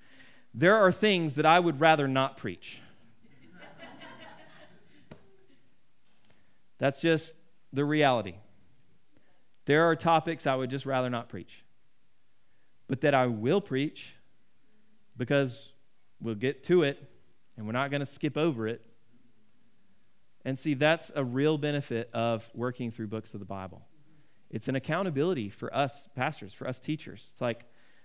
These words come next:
well, here we are talking about gender roles in the church, and I wasn't really wanting to preach on that, but I am, and I did back in First Timothy. You can go back and listen to it.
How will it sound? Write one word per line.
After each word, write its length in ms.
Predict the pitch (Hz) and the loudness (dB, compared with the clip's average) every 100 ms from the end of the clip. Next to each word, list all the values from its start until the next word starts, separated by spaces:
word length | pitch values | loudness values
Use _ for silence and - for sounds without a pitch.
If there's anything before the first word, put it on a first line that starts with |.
| - | -4
well, 420 | 123 175 175 - - | 2 4 2 -6 -8
here 220 | 135 180 | -2 2
we 120 | 190 | 4
are 200 | 208 175 | 4 4
talking 380 | - 160 160 170 | 2 0 0 0
about 320 | 156 165 139 | 2 2 0
gender 300 | 135 190 165 | -2 -2 -2
roles 480 | 135 135 139 127 - 139 | -2 0 -2 -4 -12 -6
in 140 | 156 | -6
the 60 | 151 | -6
church, 540 | - 151 123 - - - - - - - - | -4 -4 -4 -12 -20 -20 -20 -20 -20 -18 -8
and 120 | 127 | -2
I 100 | 131 | 0
wasn't 280 | 143 143 143 | 0 -2 -2
really 380 | 143 147 143 135 | 0 0 0 -2
wanting 300 | 135 143 135 | -4 -4 -6
to 60 | |
preach 280 | 123 147 143 | -6 -4 -4
on 180 | 120 110 | -4 -2
that, 300 | 113 117 120 | 0 -2 -2
but 200 | 120 120 | -2 -2
I 120 | 127 | 0
am, 340 | 165 254 220 175 - - - - - - - - - | 2 2 2 -4 -14 -20 -20 -20 -20 -20 -20 -20 -8
and 160 | 135 139 | -2 0
I 60 | |
did 280 | 147 208 160 | 4 4 4
back 220 | 147 147 | 2 0
in 100 | 151 | 0
First 280 | 143 156 - | -4 -6 -6
Timothy. 280 | 160 160 135 | -8 -6 -6
You 60 | 120 | -6
can 80 | |
go 60 | 127 | -4
back 160 | 135 135 | -4 -4
and 80 | |
listen 180 | 151 151 | -8 -10
to 120 | 127 | -10
it. 120 | 127 | -10